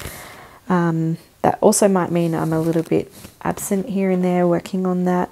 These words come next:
um, but I will try my best to continue making videos and making art, um, for here. I've been trying to do a real-time tutorial series, um, using watercolours, a lot of landscapes and seascapes and that kind of thing. So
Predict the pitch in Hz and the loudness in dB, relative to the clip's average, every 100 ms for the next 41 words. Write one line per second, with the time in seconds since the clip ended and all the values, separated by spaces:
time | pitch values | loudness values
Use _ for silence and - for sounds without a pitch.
0 | - 175 165 170 170 170 180 - 180 170 | -4 -4 0 4 4 4 2 0 -2 0
1 | 175 170 - - - 165 160 170 - - | 0 0 -4 -8 -6 -6 -2 -2 -4 -6
2 | 180 165 165 - 170 - 165 165 160 160 | -2 0 -2 -4 -6 -4 -4 -2 -2 -4
3 | - 165 160 165 160 160 165 - - - | -4 -2 0 0 2 0 -2 -4 -12 -20
4 | - - - - - 185 170 165 - - | -20 -14 -14 -14 -6 -2 0 -2 -6 -16
5 | _ - - - 160 - 165 - 82 - | _ -20 -12 -4 -4 -2 -2 0 2 2
6 | - - - - 190 180 185 175 - - | -2 -12 -14 -6 -2 -2 -2 -4 -10 -20
7 | _ _ - - - 185 185 180 180 - | _ _ -20 -12 -4 0 2 2 2 2
8 | 175 170 180 170 175 175 170 170 165 - | 2 4 2 2 2 2 2 2 2 2
9 | 160 160 160 170 170 - 165 165 165 - | 2 2 0 0 -2 -6 -4 -4 -6 -10
10 | - - - - - - - 202 - 226 | -20 -20 -20 -20 -20 -14 -2 0 4 6
11 | 226 220 - 196 190 190 190 - - - | 6 4 2 4 8 8 6 2 -8 -8
12 | 180 175 170 170 170 165 160 175 185 185 | -4 -2 0 0 0 -4 -2 0 -2 0
13 | 185 190 190 180 175 175 165 165 165 165 | 2 4 2 2 0 0 0 -2 -2 -2
14 | - 165 - - 170 - 160 160 - 165 | -2 -4 -4 -6 -8 -4 -4 -4 -2 -2
15 | - 175 170 - - 170 170 - 165 180 | -2 -4 -4 -4 -6 -4 -4 -2 -2 -2
16 | - 170 165 | -4 -4 -2